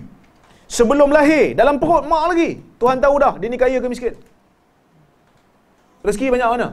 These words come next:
"Wa ajalihi," dan ajalnya, bila dia mati, Tuhan tahu dah. "Wa amalihi," dan amalnya.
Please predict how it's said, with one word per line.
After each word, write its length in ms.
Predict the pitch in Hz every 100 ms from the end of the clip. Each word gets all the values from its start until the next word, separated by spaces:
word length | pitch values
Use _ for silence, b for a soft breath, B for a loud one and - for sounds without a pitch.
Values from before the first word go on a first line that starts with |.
| - - _ _ _ _ _ _ _ - - _ _ _ 180
"Wa 80 | 233 214
ajalihi," 520 | 254 233 285 294 269 285 247
dan 80 | - 233
ajalnya, 460 | 214 285 302 302 233 131 180
bila 180 | 285 285
dia 80 | 294 294
mati, 220 | 302 285 214
Tuhan 160 | 220 254
tahu 100 | 294 339
dah. 120 | 320 - - _ _ _ _ _ _ _ _ _ _ _ _ _ _ _ _ _ _ _ _ _ _ - _ _ _ - _ _ _ 147
"Wa 80 | 190 240 240
amalihi," 560 | 254 277 311 285 294 294 269
dan 80 | 233 285
amalnya. 420 | 311 349 370